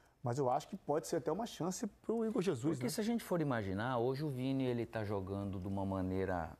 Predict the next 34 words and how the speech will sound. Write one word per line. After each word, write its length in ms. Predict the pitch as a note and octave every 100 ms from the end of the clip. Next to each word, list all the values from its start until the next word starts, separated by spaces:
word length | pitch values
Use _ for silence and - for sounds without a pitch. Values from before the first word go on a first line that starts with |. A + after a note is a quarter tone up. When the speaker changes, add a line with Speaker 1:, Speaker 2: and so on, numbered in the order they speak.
| - _ _ _ -
Speaker 2:
pra 120 | F#2+
ser 220 | - G#2+
o 40 | A2+
cara 260 | - A#2 D#3+
de 100 | D3
profundidade, 720 | D#3 - E3 E3 F2+ D2+ F2
né? 80 | G#2
Speaker 1:
Exato. 260 | A2+ A#2
Speaker 2:
Antes 180 | G2+ -
ele 120 | A2
era 140 | A2+ A#2+
um 40 |
cara 260 | - A2+ A2+
realmente 540 | A2+ A#2 A2 A2+ -
mais 320 | A2+ A2 G#2+ A#2+
aberto. 500 | C3+ F#2 F2 - - - _ - _ _ _ _ -
É, 260 | G2 F2 - - -
a 40 |
gente 200 | F#2+ F2+
precisa 420 | - F3+ - C3+
de 80 | C3
alguém 220 | D3+ C#3+
desse 200 | C#3+ D3 F#3+
jeito. 300 | E3 G2 F#2+
Hoje 100 | C#3+
Speaker 1:
Uhum. 40 |
Speaker 2:
facilita 720 | C3 A#2+ E3 C#3+ D3 G#3+ - A#3
até 180 | -
a 60 | D3+
ideia 420 | D3+ A2 G#2+ B2
da 80 | D#3+
oportunidade 680 | D#3 D#3+ D3+ D#3 D#3 C3+ C#3+
pro 200 | - G3+
Igor. 260 | F#3+ A#2+